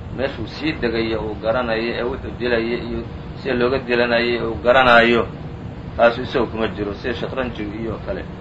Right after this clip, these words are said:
kuma jiro haddii marka waxyaalo mafaasid kale uu ka nabad galo. Mafaasid kale hadduu ka nabad galo, wayaalkaasu marka waa iska bannaantay. Mafaasiddaana ay ka mid tahay in lacag lagu kala qaato iyo in awqaadta, muxuu ahay, salaadda uu dadka ka shuqliyo iyo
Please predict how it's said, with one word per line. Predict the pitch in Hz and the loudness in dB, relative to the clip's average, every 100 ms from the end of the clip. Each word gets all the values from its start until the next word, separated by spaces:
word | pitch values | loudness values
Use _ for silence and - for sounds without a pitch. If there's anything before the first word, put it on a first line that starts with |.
| - | -12
kuma | - 123 120 | -6 -2 0
jiro | 117 113 | 2 2
haddii | 110 120 | 2 -2
marka | 117 110 104 | -4 -4 -4
waxyaalo | 95 117 120 | 4 6 6
mafaasid | 110 107 - - | 4 0 0 -6
kale | 110 107 | -4 -4
uu | - | -2
ka | 131 | 0
nabad | 104 92 | 0 -2
galo. | 95 95 - - - - - - | -6 -8 -8 -12 -12 -12 -12 -12
Mafaasid | - 117 120 | -6 -6 -4
kale | 131 117 | -4 0
hadduu | 117 123 | 0 -2
ka | 147 | 0
nabad | 110 98 - | 0 0 -4
galo, | 98 92 - - - - | -6 -6 -8 -12 -12 -8
wayaalkaasu | 117 131 127 113 107 | 2 6 6 6 2
marka | 120 113 104 | 0 -2 -4
waa | |
iska | 98 104 | -4 -6
bannaantay. | 98 98 92 95 | -4 -8 -8 -8
Mafaasiddaana | 95 - 107 110 120 110 | -8 -6 -6 -2 0 0
ay | 104 | -2
ka | 113 | -6
mid | 120 | -6
tahay | 113 95 - - - | -6 -6 -8 -12 -12
in | 131 120 | -6 4
lacag | 117 113 | 4 4
lagu | 117 | 0
kala | 117 104 | 0 0
qaato | 104 101 - | 2 0 0
iyo | 104 98 90 - - - | -8 -6 -8 -10 -12 -10
in | - 123 | -6 0
awqaadta, | 120 127 127 120 | 4 4 4 0
muxuu | 110 110 110 | -2 -4 -2
ahay, | 110 107 110 101 92 - - - | 2 4 4 2 -4 -12 -14 -12
salaadda | - 117 123 117 | 0 8 8 6
uu | 113 | -6
dadka | 127 - | -6 -8
ka | 127 | -10
shuqliyo | 110 104 117 127 110 | -8 -6 -4 -2 -2
iyo | 101 | -4